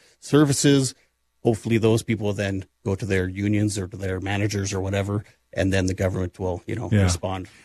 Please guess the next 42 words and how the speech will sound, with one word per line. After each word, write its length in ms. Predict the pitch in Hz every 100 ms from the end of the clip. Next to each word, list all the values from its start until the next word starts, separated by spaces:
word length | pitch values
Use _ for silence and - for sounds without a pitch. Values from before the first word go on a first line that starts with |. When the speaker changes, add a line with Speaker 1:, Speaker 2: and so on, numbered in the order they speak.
| -
Speaker 2:
And, 140 | 147
and 220 | 147 156 151
even 240 | 143 135
just 240 | 131 117
that 180 | 135 123
notion 360 | 117 120 - 117
of 200 | 98 -
talking 500 | - 113 113 127 104
to 120 | 113
someone. 540 | - - 98 98 69 85
It 180 | 113
may 180 | 127 160
not, 200 | 165 160
Speaker 1:
Mm-hmm. 80 | 147
Speaker 2:
your 100 | 143
first 320 | 117 220 -
person 300 | 190 160 156
you 100 | 131
talk 240 | 110 147 -
to 120 | 113
might 200 | 117 123
not 220 | 127 113
be 100 | 120
a 60 | 104
doctor, 420 | 107 98 - 92
might 160 | 120 147
not 180 | 135 120
be 100 | 127
a 40 |
professional, 540 | 110 107 123 117 107 95
but 160 | 110
just 260 | - 160 - _ - -
the, 220 | 135 131
the 140 | 131
ability 400 | 117 127 131 120
to 100 | 101
talk 300 | 92 110 104
to 80 | 104
someone 360 | - 104 87 80
is 120 | 82
so 160 | 92
important. 480 | 82 - 78 - 85